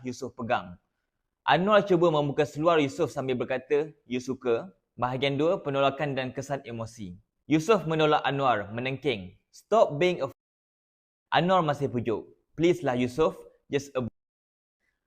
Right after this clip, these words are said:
Yusof menolak dan keluar dari bilik dalam keadaan trauma. Anwar sempat berkata, "Eventually, you will have to come around.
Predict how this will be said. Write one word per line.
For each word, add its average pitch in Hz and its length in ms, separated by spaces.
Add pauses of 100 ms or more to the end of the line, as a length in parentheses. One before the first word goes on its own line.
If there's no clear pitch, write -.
(120)
Yusof 165 400
menolak 160 480
dan 131 200
keluar 175 280
dari 139 240
bilik 131 400
dalam 131 320
keadaan 123 440
trauma. 104 480 (520)
Anwar 190 320
sempat 165 320
berkata, 139 560 (160)
"Eventually, 180 960
you 135 160
will 156 200
have 202 400
to 170 160
come 165 280
around. 147 400